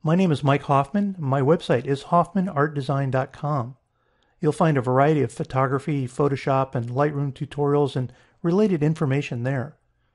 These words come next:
Or you can follow me at M Hoffman two thousand one on Twitter, and you can find me on Google Plus by simply going to G plus Mike Hoffman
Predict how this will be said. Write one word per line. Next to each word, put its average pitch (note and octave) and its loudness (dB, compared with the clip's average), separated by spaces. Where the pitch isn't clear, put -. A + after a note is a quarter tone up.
Or F3+ 2
you G#3 2
can E3+ -2
follow F#3+ 4
me C#3+ 0
at E3 -4
M F3+ 0
Hoffman D#3+ -2
two D3+ -4
thousand C3+ -2
one D3 -2
on B2+ -2
Twitter, C3 -2
and D#3 2
you G3+ 4
can G3 -2
find F3+ 2
me D#3+ 2
on B2+ 2
Google D3 2
Plus C3+ 0
by D3+ -2
simply G#3 -2
going D3 0
to B2+ -2
G F3 0
plus C#3 -2
Mike C3+ -2
Hoffman B2+ -4